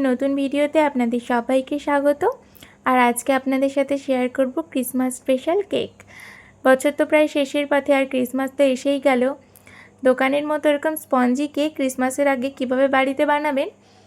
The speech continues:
সেটা ভিডিওটা স্কিপ না করে দেখে নিন। আর যারা নতুন, মানে প্রথমবার কেক বানাতে যাচ্ছেন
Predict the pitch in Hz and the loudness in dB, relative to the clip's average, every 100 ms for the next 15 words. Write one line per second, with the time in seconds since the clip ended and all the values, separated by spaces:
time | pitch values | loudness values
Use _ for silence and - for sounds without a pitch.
0 | - - _ - 254 254 254 240 233 247 | -20 -20 _ -6 -2 0 0 -2 -2 0
1 | 262 277 269 247 247 285 294 311 311 240 | 2 0 0 -6 -4 -6 -2 0 2 0
2 | 226 220 220 220 269 _ - - _ _ | -2 -4 -4 -6 -10 _ -20 -20 _ _
3 | 247 240 262 269 277 269 277 302 294 277 | -2 2 2 2 0 0 0 -2 -2 0
4 | 269 269 233 269 269 285 285 269 254 269 | -2 0 0 0 0 0 2 -2 0 -2
5 | 277 285 294 285 277 285 | 0 -2 0 0 0 -8